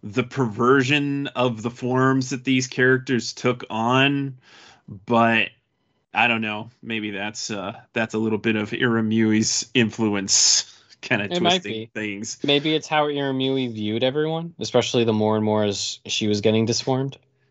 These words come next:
Speaker 1: But I want to pose this question, 'cause I don't think Iramui actually hates the villagers. I don't think that she begrudges them.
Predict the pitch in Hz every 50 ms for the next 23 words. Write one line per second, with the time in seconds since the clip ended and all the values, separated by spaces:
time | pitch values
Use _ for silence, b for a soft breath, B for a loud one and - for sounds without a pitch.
0 | _ _ - - 160 185 208 254 269 311 330 339 339 - - - 233 196 160 139
1 | 127 _ _ - - 170 160 156 147 131 113 110 101 123 127 120 123 - - -
2 | 95 71 65 - - - - - - - - - _ _ _ _ _ _ _ _
3 | _ _ _ _ _ _ _ _ _ _ _ _ _ _ _ _ _ _ _ _
4 | _ _ _ - - 175 156 147 - - 170 220 277 269 208 143 - - - 120
5 | 113 107 101 - - - _ - 135 131 131 127 123 117 117 120 120 117 117 117
6 | 113 - - 101 107 113 117 - - - 135 127 123 123 123 120 120 120 120 117
7 | 117 _ _ _ _ _ _ _ _ _ _ _ _ _ _ - - 151 143 143
8 | - - - - 147 135 120 135 147 156 147 127 127 117 104 95 92 101 - -
9 | - 104 113 120 127 127 123 120 127 - - 117 110 104 104 - - - 110 104
10 | - - - - - 123 117 113 107 107 104 - - 117 98 - 117 147 190 185
11 | 180 147 120 - - - 98 87 - - 78